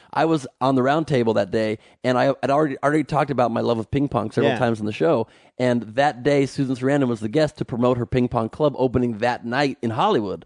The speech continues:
Speaker 2: Right.
Speaker 1: Her, her club Spin. So I brought my trophy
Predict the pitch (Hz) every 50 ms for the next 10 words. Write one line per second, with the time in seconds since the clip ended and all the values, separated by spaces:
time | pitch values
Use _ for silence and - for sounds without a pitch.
0 | _ - 143 156 143 117 101 - 131 120 - - - 120 120 - - 131 117 -
1 | - - 208 214 165 113 101 - _ - - - _ - - - 170 156 143 131
2 | 117 - _ _ _ _ _ _ - 151 175 160 139 175 170 139 135 135 127 -
3 | - - 226 254 277 - - 113 113 107 113